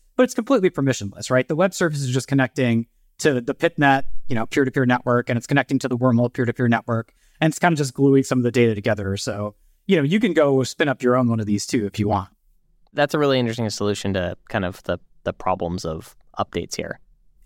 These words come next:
Speaker 1: I, I think we're gonna see more, um, protocols being built with this kind of creative combination of off-chain and on-chain, you know? Actually, if you go back in time, there were some dexes that had, you know, off-chain orders, right, that were signed and then could be executed on-chain.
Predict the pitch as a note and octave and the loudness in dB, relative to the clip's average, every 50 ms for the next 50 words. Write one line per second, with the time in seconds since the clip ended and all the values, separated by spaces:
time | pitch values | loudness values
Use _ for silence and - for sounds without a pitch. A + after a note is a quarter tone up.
0 | _ - B3 C#4 C#4 _ _ - - C#4+ - G4+ G4+ - D4+ B3 A#3 G3+ - - | _ -2 -2 -2 -2 _ _ -4 -2 0 2 2 2 2 2 2 2 0 0 0
1 | G#3 F3 D#3 D3+ C#3 C3+ C3+ C#3 D3 C#3+ D3 D3 D3 _ - C#3+ C3 C3 B2+ A#2+ | 2 2 4 4 4 2 2 2 2 2 0 -2 -4 _ -2 0 2 2 2 2
2 | A#2 - - C3 C3 C3 - D3+ C#3+ D3 C3+ - C3+ B2 A#2+ G#2+ - - A#2 C3+ | 0 0 -2 -2 -2 0 0 0 0 0 -2 -2 -2 -2 -2 -2 -2 -2 -2 -2
3 | - - - - D#3+ F3+ F#3 F#3 - - F#3+ F3 D#3+ - - - D#3+ D3 D3 C#3+ | -4 -10 -4 0 2 2 2 2 0 0 -2 -2 -2 -4 -2 2 2 4 4 4
4 | D3+ D3 C#3 - - D3 C#3+ B2+ C3 B2+ B2+ B2+ - - D3 C3 B2 A2+ A2 A2+ | 4 2 0 0 0 0 0 2 2 2 2 2 2 2 0 0 2 2 0 -2
5 | A#2 - - C3+ A#2 A2+ A2 A2 A2 A2 A#2 - D#3 C#3+ C#3+ D3 D#3 D#3 _ _ | -2 -2 -2 -2 -2 0 0 -2 -2 -4 -4 -4 -2 -2 -2 -2 -4 -8 _ _
6 | _ - D#3+ D3+ D3+ D3 D3 D#3 D#3 _ _ _ _ _ - - B3 - F#4 F4+ | _ -4 0 0 2 2 0 0 -4 _ _ _ _ _ -2 -2 0 2 2 2
7 | C#4+ - A#3+ - F#3 F#3 F3+ F3 D#3+ - D#3+ C#3 - - D#3+ E3 D#3+ D3+ C#3+ C#3+ | 2 2 2 2 2 4 4 2 2 2 -2 -8 -4 -2 -2 0 0 2 0 0
8 | C3 C#3+ C#3 C#3 C3+ B2+ - D3+ C3+ C3 B2 B2 A#2 - C3 C#3 - - - B2 | 2 2 2 2 2 0 0 0 2 2 2 2 2 2 0 0 0 -2 -2 2
9 | A#2 A#2 A2+ G#2 - A#2+ A2+ A2+ B2+ B2+ A#2+ A2 B2 A#2+ A#2+ - - C3 C3 - | 2 2 2 2 0 0 0 2 0 0 0 0 -2 -4 -4 0 2 0 0 0
10 | - - B2+ A#2+ A2+ B2 A#2+ A#2+ A2 G#2 G2+ G#2 G2+ A#2+ A#2+ A#2 - - G#2 G#2+ | 0 -2 -2 -2 0 0 -2 -2 0 -2 -2 -2 0 2 0 0 0 -2 -4 -4
11 | A2+ A2 - - A2+ A2+ A#2 A#2+ A#2+ A#2 A2+ A2 A2+ G#2+ - C#3 A#2 A#2 A#2+ A#2 | -4 -4 -4 -2 -2 0 0 0 0 0 0 0 -2 0 -2 -2 -2 -2 0 -2
12 | A#2 - - - - B2+ A#2+ A#2 A2 A2 A2+ A#2+ - D#3 D3 D#3 D#3 | -2 -2 -4 -2 -2 0 0 0 0 0 -2 -2 -2 -2 -2 -2 -2